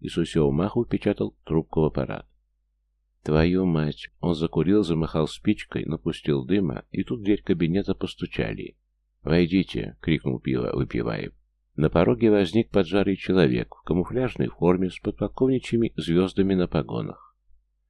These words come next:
Его некрасивая треугольная макушка была коротко подстрижена. Товарищ полковник, из Москвы поступили видеоматериалы с пометкой "Срочно".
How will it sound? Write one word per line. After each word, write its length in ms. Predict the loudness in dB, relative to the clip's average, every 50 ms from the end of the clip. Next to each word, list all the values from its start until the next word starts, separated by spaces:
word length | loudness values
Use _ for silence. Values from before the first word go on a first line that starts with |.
| _ _ -2
Его 200 | 2 4 4 6
некрасивая 600 | 4 2 2 0 -2 0 0 0 4 4 4 4
треугольная 560 | 4 2 0 2 4 4 4 4 4 2 2
макушка 480 | 2 2 0 0 -2 -4 -4 -2 -4 0
была 200 | 2 4 2 2
коротко 400 | 2 0 0 0 0 -2 -4 -8
подстрижена. 760 | -4 -4 -4 -4 -6 -10 -10 -10 -8 -8 -10 -12 -12 -12 -18 _ _ _ _ _ _ _ _ _ _ _ _ _ _ _ _ _ _ _ _ _ _ _ _ _ _ _ _ _ _ _
Товарищ 340 | -2 -2 0 0 -2 -4 -2
полковник, 640 | 0 0 0 2 0 -2 -2 0 -2 -4 -4 -8 -18 -20 _ _ _ _ _ _ _
из 160 | -2 -2 2
Москвы 340 | 2 0 0 0 0 -2 0
поступили 540 | 0 0 -4 -2 -2 -4 0 0 -2 -2 0
видеоматериалы 880 | 0 0 0 2 4 4 4 4 2 -2 -2 -2 0 0 0 0 0
с 100 | -2 -4
пометкой 440 | -4 -2 -2 -2 -2 -4 -2 -4 -4
"Срочно". 640 | -4 -2 -2 -2 -2 -2 -4 -10 -10 -8 -10 -10 -14